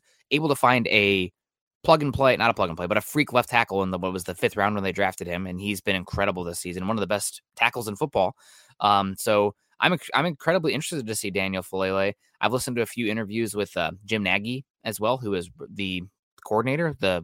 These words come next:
head president of the Senior Bowl. I don't know what his title would be. Um, former N F L scout for a long time with the Seahawks, uh, Jim Nagy, and he said that Faalele is so good in his stance, gets down there, that a lot of tape you see him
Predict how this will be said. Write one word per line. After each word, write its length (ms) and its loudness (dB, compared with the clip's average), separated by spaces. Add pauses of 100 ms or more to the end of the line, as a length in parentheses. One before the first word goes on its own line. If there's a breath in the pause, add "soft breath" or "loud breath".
head 360 0 (120)
president 360 -2
of 80 -8
the 80 -2
Senior 240 0
Bowl. 140 4
I 40 6
don't 120 2
know 60 2
what 120 0
his 100 -8
title 320 -2
would 140 -6
be. 220 -6 (360 soft breath)
Um, 260 2
former 460 2
N 140 2
F 120 0
L 100 2
scout 280 0
for 60 -4
a 60 2
long 180 -2
time 220 -4
with 160 -6
the 240 -6
Seahawks, 720 -2 (360 soft breath)
uh, 240 0 (120)
Jim 140 -2
Nagy, 360 -2
and 100 -6
he 140 -6
said 240 0
that 200 0
Faalele 520 0 (220)
is 120 -6
so 140 2
good 200 -2
in 60 -6
his 200 -8
stance, 540 -6
gets 160 -4
down 200 0
there, 120 -2
that 100 0
a 40 -2
lot 140 0
of 80 -6
tape 220 -6
you 80 -10
see 180 -4
him 220 -6